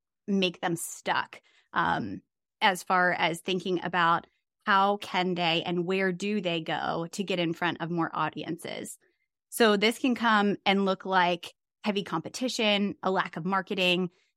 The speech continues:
changing industries or technologies, or limiting budgets. All these things can be, like,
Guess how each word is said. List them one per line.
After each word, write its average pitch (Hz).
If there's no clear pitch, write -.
changing 208
industries 190
or 165
technologies, 185
or 190
limiting 175
budgets. 160
All 202
these 220
things 180
can 185
be, 170
like, -